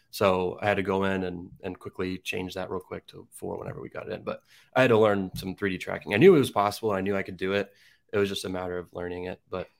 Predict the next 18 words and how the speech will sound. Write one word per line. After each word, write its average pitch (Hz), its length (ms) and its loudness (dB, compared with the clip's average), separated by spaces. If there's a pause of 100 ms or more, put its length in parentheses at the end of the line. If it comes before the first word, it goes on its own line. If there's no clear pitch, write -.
(380)
just - 180 -6
another 113 200 4
tool 113 300 0
in 110 60 0
my 113 100 0
tool 107 200 -2
bag 90 240 -2
that 92 100 -4
I 92 160 -2
have 95 280 -6
now. 92 240 -4
So, 92 340 -8 (640)
um, 90 360 0 (100)
and 117 100 8
I, 117 180 8
I've 110 120 4 (140)
talked 117 240 0
to 98 180 0